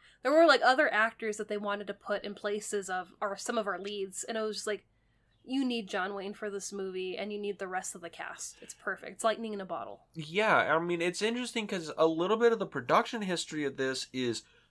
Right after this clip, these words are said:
Speaker 2: John Ford, well, I guess even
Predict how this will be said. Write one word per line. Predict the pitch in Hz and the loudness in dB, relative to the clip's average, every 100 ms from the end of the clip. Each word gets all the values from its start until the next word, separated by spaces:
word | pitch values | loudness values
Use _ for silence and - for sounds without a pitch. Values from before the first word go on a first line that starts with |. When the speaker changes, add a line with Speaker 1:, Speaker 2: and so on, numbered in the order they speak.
| - 127 | -16 -8
Speaker 2:
John | 113 156 165 233 247 | -2 4 6 4 2
Ford, | - 196 180 185 180 - _ _ - | 2 6 8 8 6 2 _ _ 0
well, | 165 139 - _ - | 8 8 6 _ 0
I | 147 | 6
guess | 151 143 | 6 6
even | 131 113 | -2 -4